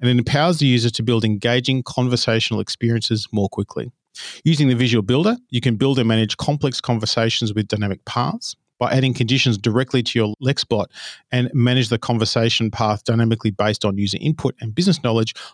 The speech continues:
all with a no-code environment. We're also thrilled to announce the composite slot type for Amazon Lex.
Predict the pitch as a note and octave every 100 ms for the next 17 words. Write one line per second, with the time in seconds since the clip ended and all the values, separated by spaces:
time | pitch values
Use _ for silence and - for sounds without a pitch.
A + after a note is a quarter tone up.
0 | _ - D3+ D3+ C#3+ C3 - A#2+ A#2+ C3
1 | A2+ G#2+ G#2+ - - G2 - G#2+ F#2 F#2+
2 | F#2+ F#2+ - - _ _ _ _ - -
3 | - - _ C3+ D3+ E3+ E3 C3 - D#3
4 | D3+ D3 B2+ B2+ B2 - C#3 A#2 A#2 A#2+
5 | - - G3 - C#3 A#2 - A#2 - -
6 | A#2 A2+ - - A#2+ A2+ - A#2+ A2 G2+
7 | G2+ G2 - G#2+ A#2 - - -